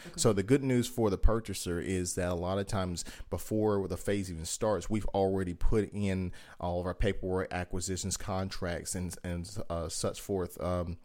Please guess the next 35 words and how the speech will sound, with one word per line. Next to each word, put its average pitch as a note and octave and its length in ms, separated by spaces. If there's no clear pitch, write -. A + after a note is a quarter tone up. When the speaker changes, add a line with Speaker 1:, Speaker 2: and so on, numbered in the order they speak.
Speaker 2:
for G2+ 240
those F#2+ 160
spec F2 300
homes. A2+ 480
Speaker 1:
Mm-hmm. A2 100
Speaker 2:
So, F#2+ 560
uh, F#2 60
a F2 180
lot G2+ 260
of A2 80
times, F#2+ 380
if F#2+ 140
a G2 40
lot G2 200
of A2 40
people G#2+ 200
don't G2 240
know, F#2+ 400
from F#2+ 120
the F2 60
time G#2 240
that F#2+ 160
you're F#2+ 80
writing F2+ 240
a D#2 60
contract, A2 680
it A2+ 80
can G#2 140
take B2 180
about F#2+ 300
ten A#2 220
to G#2 40
fourteen G2 540
weeks F2 440
Speaker 1:
Oh, - 40